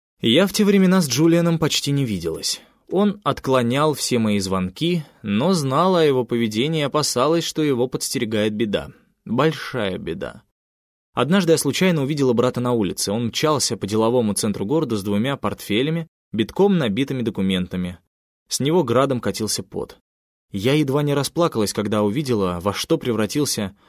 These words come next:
былой, ухоженный, моложавый, подтянутый красавец. Его было не узнать. А дутловатое лицо, ранние морщины, потухшие глаза, сутулая спина, нездоровая полнота. А ведь раньше он так тщательно поддерживал форму,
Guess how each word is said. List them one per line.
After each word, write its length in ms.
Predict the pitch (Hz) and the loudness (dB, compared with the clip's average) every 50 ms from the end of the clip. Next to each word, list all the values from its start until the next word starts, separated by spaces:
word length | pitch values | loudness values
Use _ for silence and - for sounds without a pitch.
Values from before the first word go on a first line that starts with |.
| _ _ _ | _ _ _
былой, 500 | - 95 101 107 107 117 139 151 135 107 | -2 0 2 2 2 4 4 4 4 4
ухоженный, 540 | 95 90 - - 143 147 117 120 104 98 92 | 2 0 2 2 2 2 2 0 0 0 0
моложавый, 640 | 92 98 98 101 98 90 98 123 143 135 117 95 87 | 0 2 2 0 0 0 0 0 0 0 0 -2 -2
подтянутый 580 | - 101 - - - 123 123 127 117 - 123 | -4 -6 -6 -4 -4 -4 -4 -4 -6 -6 -6
красавец. 640 | - 120 123 113 - 127 104 - - - - - - _ _ _ _ _ _ _ | -4 -4 -4 -2 -2 -2 -2 -4 -4 -6 -10 -14 -14 _ _ _ _ _ _ _
Его 380 | - 92 87 95 113 143 170 | -8 -4 -2 0 2 2 2
было 180 | 165 185 190 196 | 4 4 2 4
не 140 | 185 190 196 | 2 2 2
узнать. 440 | 196 175 190 185 139 101 - - - _ _ _ _ _ _ | 2 0 0 -2 -2 -4 -8 -10 -16 _ _ _ _ _ _
А 140 | - - 107 | -4 -2 -2
дутловатое 600 | 110 123 - 127 127 135 160 165 156 120 101 95 | 0 0 2 2 2 4 2 2 2 2 2 2
лицо, 500 | 92 95 90 - - 135 135 131 120 - - _ | 2 0 0 -2 0 0 0 0 -2 -4 -10 _
ранние 400 | - 107 113 123 120 110 98 92 | -2 0 2 2 2 2 0 0
морщины, 640 | 90 87 92 90 - - - - 139 139 123 113 104 | 0 -2 -2 -4 -4 -6 -4 -4 -6 -6 -6 -8 -4
потухшие 540 | - 104 101 - 117 - - - 92 90 90 | -4 -4 -2 -2 -4 -6 -6 -6 -6 -6 -4
глаза, 500 | 98 92 90 92 92 113 131 131 127 - _ _ _ _ _ _ _ _ _ _ _ _ _ | -2 -2 -2 -2 -2 -2 -4 -4 -6 -10 _ _ _ _ _ _ _ _ _ _ _ _ _
сутулая 460 | - - 131 127 190 196 156 120 104 | -4 -2 0 2 4 4 4 4 2
спина, 680 | - - - 117 104 98 110 139 147 143 123 107 92 - - | 2 -2 -2 -2 0 0 0 0 -2 -2 -4 -6 -8 -10 -6
нездоровая 600 | 104 101 101 98 98 110 113 131 135 120 107 95 | -4 -2 -2 0 0 0 0 2 2 2 2 2
полнота. 640 | 95 101 101 98 95 92 92 - 127 135 120 104 - _ _ _ _ _ _ _ _ _ _ _ _ _ _ _ _ _ | 2 0 0 0 0 -2 -2 -2 -4 -4 -4 -8 -12 _ _ _ _ _ _ _ _ _ _ _ _ _ _ _ _ _
А 120 | - 73 85 | -8 -4 -2
ведь 200 | 110 123 - 135 | -2 -2 -2 0
раньше 340 | 139 151 160 139 - - | 0 0 0 0 0 -2
он 140 | 135 127 123 | -2 -2 -2
так 260 | - - 156 165 - | -2 -2 -2 -2 -2
тщательно 580 | - - - - - 196 180 - - 151 139 127 | -4 -2 -2 0 0 0 0 0 -2 -4 -4 -2
поддерживал 560 | - 135 123 120 123 123 113 110 113 120 127 | -4 -4 -4 -2 -2 -2 -2 -2 -2 -2 -2
форму, 480 | 117 - - 131 113 92 87 78 - | -2 -2 -2 -2 -2 -2 -4 -8 -10